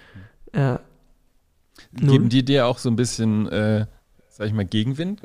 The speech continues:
Speaker 2: Geben, sagen die auch dir mal irgendwie, „Boah, das stimmt gar nicht, was da geschrieben wird“, oder, oder vielleicht auch, äh, so, vielleicht auch konstruktive Kritik, oder n-, nimmst du dir
Speaker 1: Also
Speaker 2: das auch viel oder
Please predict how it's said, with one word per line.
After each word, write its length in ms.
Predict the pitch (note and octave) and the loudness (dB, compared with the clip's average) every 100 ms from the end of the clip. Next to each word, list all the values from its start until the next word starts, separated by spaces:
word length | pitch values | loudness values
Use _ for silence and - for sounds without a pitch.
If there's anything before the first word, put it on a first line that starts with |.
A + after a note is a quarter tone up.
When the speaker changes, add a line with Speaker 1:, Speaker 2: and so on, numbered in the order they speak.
| - | -14
Speaker 2:
Geben, 360 | G2 G#2+ A2 A2 | -6 -2 -2 0
sagen 240 | A2 G#2+ | 2 2
die 140 | G#2+ G2+ | 2 0
auch 280 | G2+ - - | -2 -6 -8
dir 140 | A2 | 0
mal 320 | G2+ G2 G2+ | 2 4 2
irgendwie, 440 | G2 G2 G2 G2 F#2+ - - _ _ _ | 0 -4 -4 -6 -8 -12 -20 _ _ _
„Boah, 400 | G2+ G2 G2 F#2+ - - _ - - - - | 0 2 2 0 -6 -20 _ -20 -20 -20 -6
das 160 | F#2+ | -4
stimmt 200 | - F#2+ | -2 0
gar 120 | G#2+ G#2+ | 2 2
nicht, 160 | G#2+ | 0
was 120 | G#2 | -4
da 80 | - | -2
geschrieben 260 | G2+ A#2 G#2 | -2 0 0
wird“, 140 | G#2+ | 2
oder, 460 | G#2 F#2+ F#2 F#2+ F#2 | 2 4 4 2 0
oder 220 | F#2 G2 | 0 0
vielleicht 340 | F2+ G2 G2 - | 0 -2 -2 -2
auch, 260 | F#2+ F#2+ F2+ | -4 -2 -4
äh, 200 | E2+ E2+ | -6 -10
so, 220 | G#2 A2 F#2+ | -6 -6 -6
vielleicht 240 | - G#2+ G#2 | 2 2 2
auch 100 | F2+ | 2
konstruktive 540 | G#2+ - F#2+ - F#2+ | 0 0 -6 -6 -6
Kritik, 420 | - G#2+ - D#3 | -4 -4 -2 -4
oder 420 | - G2+ F#2+ F#2+ G2 - _ _ _ _ _ _ - - - - - | -2 2 4 2 0 -10 _ _ _ _ _ _ -20 -20 -20 -20 -10
n-, 280 | G#2 F#2+ G2+ | -6 0 4
nimmst 260 | A#2 B2+ | 4 4
du 40 | G#3 | 4
dir 80 | |
Speaker 1:
Also 60 | E3 | 6
Speaker 2:
das 200 | D3+ - | 4 2
auch 340 | G#2+ A#2 - - | 0 -2 -4 -10
viel 240 | C3 D3+ | -8 -6
oder 320 | - F#2+ F#2 | -4 -2 -4